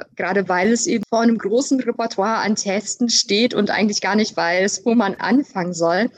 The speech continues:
Und da finde ich das eigentlich immer ganz gut, dass man selber, wie du es jetzt schon so leicht mit in deine Frage mit hast einklingen lassen,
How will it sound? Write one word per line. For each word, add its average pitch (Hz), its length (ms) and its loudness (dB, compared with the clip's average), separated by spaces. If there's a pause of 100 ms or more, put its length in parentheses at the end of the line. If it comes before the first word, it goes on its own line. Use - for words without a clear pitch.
(360)
Und 208 120 -2
da 202 120 0
finde 269 200 2
ich 262 60 -4
das 233 160 -2
eigentlich 202 380 -2
immer 202 180 0
ganz 190 280 -2
gut, 214 200 -4
dass 196 140 -2
man 185 160 0
selber, 202 640 0
wie 202 140 -4
du 196 80 -4
es - 100 -4
jetzt 185 180 -2
schon 190 220 2
so 190 300 2
leicht 190 580 -2
mit 240 440 0
in 202 120 0
deine 190 220 2
Frage 185 420 -2
mit 196 320 -4
hast 190 220 -6
einklingen 196 580 0
lassen, 185 460 -2